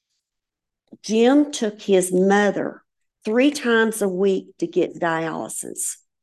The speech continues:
And I thought, "My gosh, I'm stage three. What the?" So all I could see was, "Oh my gosh, what are we gonna do? What are we gonna do?" And then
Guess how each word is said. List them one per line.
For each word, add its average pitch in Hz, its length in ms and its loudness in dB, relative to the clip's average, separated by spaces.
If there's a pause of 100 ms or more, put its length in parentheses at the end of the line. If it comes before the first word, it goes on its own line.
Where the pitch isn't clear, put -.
(340)
And 196 160 6
I 190 80 4
thought, 190 260 2
"My 190 140 4
gosh, 262 480 0 (160)
I'm 277 160 4
stage 247 540 2
three. 277 460 0
What 220 300 0
the?" 214 140 2 (680)
So - 300 2 (220)
all 240 220 4
I 320 80 4
could 311 200 -2
see 233 320 -2
was, 180 320 -4
"Oh 190 200 -2
my 208 160 -2
gosh, 180 520 -8 (920)
what - 2000 -6
are 262 60 4
we 240 160 2
gonna 226 260 0
do? 180 580 0 (520)
What 202 180 -2
are 269 60 -2
we 254 120 -6
gonna 208 320 -4
do?" 170 380 -4 (720)
And 262 180 0
then 262 380 -4